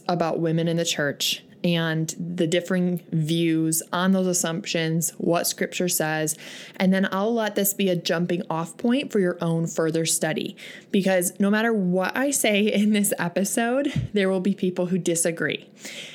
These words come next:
And it just goes to show that this is,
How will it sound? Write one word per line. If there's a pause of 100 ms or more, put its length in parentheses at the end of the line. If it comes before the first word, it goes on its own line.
(140)
And (400)
it
just
goes
to
show
that
this
is,